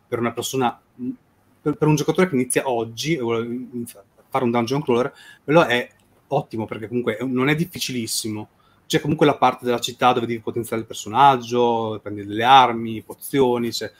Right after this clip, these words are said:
sono tutte le caratteristiche del dungeon crawler senza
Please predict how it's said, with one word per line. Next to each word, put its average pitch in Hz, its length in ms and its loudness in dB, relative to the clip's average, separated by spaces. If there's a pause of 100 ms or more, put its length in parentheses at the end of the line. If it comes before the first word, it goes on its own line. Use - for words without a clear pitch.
sono 190 220 -2
tutte 185 200 0
le 135 160 4
caratteristiche 135 640 -4
del 113 100 -6
dungeon 117 380 -4
crawler 139 240 0
senza 127 600 -2